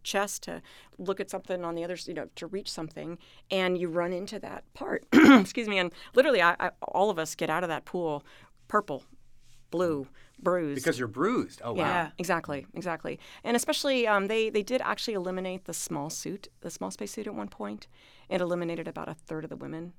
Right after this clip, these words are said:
Speaker 1: from being able to, um, do spacewalks, which are then, it's, you know, pretty career limiting not to be able to do all the jobs. Right?
Speaker 2: Wasn't
Speaker 3: Yeah.
Speaker 2: that what happened? Wasn't there supposed to be a historic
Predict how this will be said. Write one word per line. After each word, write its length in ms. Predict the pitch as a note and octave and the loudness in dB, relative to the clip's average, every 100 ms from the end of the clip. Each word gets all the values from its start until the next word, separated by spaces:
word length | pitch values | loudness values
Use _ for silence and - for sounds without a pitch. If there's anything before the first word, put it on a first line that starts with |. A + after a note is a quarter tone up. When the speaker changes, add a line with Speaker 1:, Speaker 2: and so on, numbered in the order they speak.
| - | -20
Speaker 1:
from 340 | - F3+ E3 D#3+ | -14 -8 -6 -8
being 300 | E3 D#3+ D#3+ | -8 -10 -10
able 180 | D#3 D3+ | -12 -14
to, 440 | D3 E3+ D#3+ D#3 D#3 - - - - | -10 -8 -6 -6 -10 -20 -20 -20 -12
um, 420 | E3 D#3 D3+ D#3+ - | -10 -8 -10 -8 -4
do 180 | E3+ F3 | -2 -4
spacewalks, 680 | E3 - - - D3 - - - - | -8 -12 -12 -12 -14 -14 -16 -18 -8
which 160 | G#3+ G#3 | -4 0
are 80 | G3+ | 2
then, 320 | F#3+ F3+ F3 | 2 -2 -4
it's, 220 | F#3 - | -6 -6
you 40 | |
know, 80 | F#3+ | -6
pretty 320 | D#3+ F3 D#3+ D#3 - | -6 -4 -4 -4 -10
career 340 | - E3+ D#3 | -6 -4 -4
limiting 360 | D3+ D#3+ D#3 D3 | -4 -4 -2 -2
not 160 | D3+ | -4
to 80 | D3+ | -4
be 40 | D3 | -6
able 60 | |
to 80 | D3 | -6
do 160 | D3+ C#3 | -8 -6
all 280 | C#3+ C#3+ C#3+ | -6 -6 -8
the 100 | D3 | -10
jobs. 480 | D#3 D#3 - - | -8 -8 -10 -4
Right? 60 | - | 2
Speaker 2:
Wasn't 200 | F#3+ B3+ | 6 8
Speaker 3:
Yeah. 40 | |
Speaker 2:
that 160 | B3+ B3 | 10 10
what 100 | A#3 | 8
happened? 320 | E3+ G3 G3+ | 8 4 4
Wasn't 180 | F#3 A3+ | 4 4
there 100 | A#3 | 2
supposed 320 | - - F3+ | 2 2 2
to 60 | F#3+ | 2
be 120 | F3 C#3 | 4 4
a 40 | |
historic 640 | A#2 B2+ - D#3 D#3 E3 | 4 -4 0 2 4 2